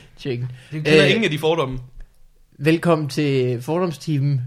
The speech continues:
Speaker 1: med Morten og Mikkel.
Speaker 2: <laughs> Ja.
Speaker 1: Øh, det er din podcast, som normalt starter efter et lille stykke tid. Vi er to værter, der hedder Morten og Mikkel.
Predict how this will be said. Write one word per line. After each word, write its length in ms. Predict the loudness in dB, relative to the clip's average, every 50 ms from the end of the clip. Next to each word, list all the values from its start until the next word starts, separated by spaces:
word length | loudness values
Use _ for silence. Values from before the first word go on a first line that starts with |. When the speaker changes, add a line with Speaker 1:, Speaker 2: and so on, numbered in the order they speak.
| -6 -8
Speaker 1:
med 100 | -6 -2
Morten 260 | 2 4 4 6 6
og 60 | 6
Mikkel. 240 | 6 8 8 8 8
Speaker 2:
<laughs> 160 | 6 6 4 4 4 6
Ja. 100 | 4 4 2 0 0 -2 -4 -6 -6 -8 -10 -10 -10 -12 -16 -12 -2 2
Speaker 1:
Øh, 920 | 6 8 8 8 8 8 6 6 6 4 4 4 4 4 4 4 2 2 4
det 100 | 6 6
er 80 | 6 6
din 160 | 4 2 2
podcast, 640 | 2 2 4 4 2 2 2 2 0 -6 -10 -10 -10 -10 -10 -12
som 140 | -12 -10 -8
normalt 400 | -6 -4 -2 -2 0 -2 -2 -2
starter 380 | -2 2 2 2 2 2 0 -2 -4 -10
efter 220 | -12 -8 -4 -4 -4
et 60 | -4
lille 120 | -4 -6
stykke 220 | -4 -4 -4 -4 -4
tid. 180 | -6 -8 -8 -10 -18 _ _ _ _ _ _ _ _
Vi 200 | -4 0 2 2
er 100 | 2 2
to 160 | 2 0 0
værter, 340 | 0 0 0 0 0 -2 -2
der 60 | -2
hedder 240 | -2 -4 -4 -4 -4 -6 -6 -6
Morten 220 | -4 -4 -4 -4
og 60 | -6
Mikkel. 280 | -6 -6 -6 -8 -8